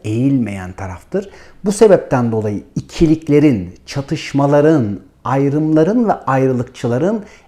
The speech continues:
en fazla gündeme geleceği bir enerji tetikleniyor. Bu sebepten kim kendi içinde ne kadar birlik yapıyorsa ülkesinde, şehrinde, varlığında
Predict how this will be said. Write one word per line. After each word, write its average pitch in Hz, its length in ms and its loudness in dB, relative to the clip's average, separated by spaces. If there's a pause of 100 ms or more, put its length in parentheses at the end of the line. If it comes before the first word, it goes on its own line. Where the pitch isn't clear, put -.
(180)
en 165 320 -6
fazla 139 420 -2
gündeme 127 520 0
geleceği 120 640 -4
bir 123 280 -8 (520)
enerji 120 840 -6 (1000)
tetikleniyor. - 640 -10 (1200)
Bu 120 100 -10
sebepten 185 600 0 (500)
kim 277 300 0
kendi 151 340 -2
içinde 170 440 -2
ne 165 100 -2
kadar 143 400 -4
birlik 139 340 0
yapıyorsa 120 560 -4
ülkesinde, 127 680 -2
şehrinde, 123 840 -2
varlığında 127 840 0